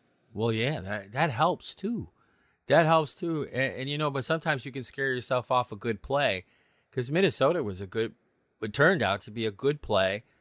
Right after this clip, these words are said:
against the spread. But when you look at what they've done throughout the season,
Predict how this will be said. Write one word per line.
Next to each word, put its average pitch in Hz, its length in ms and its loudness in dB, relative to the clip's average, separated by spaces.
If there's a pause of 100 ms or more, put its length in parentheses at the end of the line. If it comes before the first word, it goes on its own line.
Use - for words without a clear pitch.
(180)
against 113 360 -2
the 95 80 -8
spread. 95 500 2 (720)
But 104 260 4
when 127 140 2
you 123 120 0
look 143 240 2
at 139 120 2
what 120 200 0
they've 110 240 2
done 107 440 0 (220)
throughout 110 360 4
the 92 80 -10
season, 95 680 0